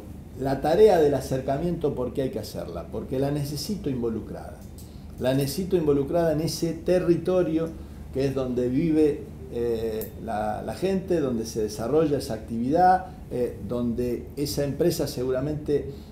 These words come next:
no le va a dar lo mismo que sus trabajadores tengan una buena escuela para sus hijos, un buen centro,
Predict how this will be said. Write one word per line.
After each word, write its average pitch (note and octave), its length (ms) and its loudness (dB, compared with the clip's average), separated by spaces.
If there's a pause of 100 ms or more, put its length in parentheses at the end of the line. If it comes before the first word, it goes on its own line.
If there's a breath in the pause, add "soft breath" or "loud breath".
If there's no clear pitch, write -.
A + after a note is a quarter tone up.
no C#3 180 2
le D3 120 8
va G3+ 140 8
a - 20 8
dar E3+ 160 8
lo D3 140 4
mismo C#3 380 -2
que A2 100 -8
sus A2+ 200 -8
trabajadores A#2+ 720 2
tengan C3+ 340 0
una A2+ 120 -2
buena B2 240 0
escuela B2+ 320 -2
para A2 180 -4
sus - 260 -10
hijos, A#2+ 360 -4
un G#2 140 -4
buen B2 180 -2
centro, A#2 640 -4